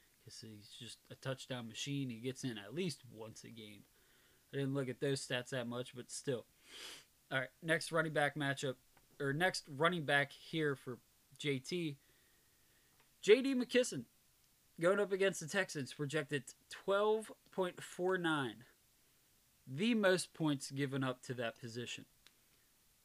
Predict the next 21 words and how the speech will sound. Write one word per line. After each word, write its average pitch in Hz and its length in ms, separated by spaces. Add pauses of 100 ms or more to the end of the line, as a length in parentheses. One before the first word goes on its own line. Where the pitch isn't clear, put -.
(440)
If 135 240
you're 214 260
gonna 185 320
pick 151 420 (500)
any 208 320
running 156 340
back 131 380
that 123 160
is 120 160
going 170 340
up 160 180
against 135 480
the 123 80
team 175 420
that 143 140
gives 139 280
up 135 160
the 113 100
most 160 400
fantasy 156 420
points 131 600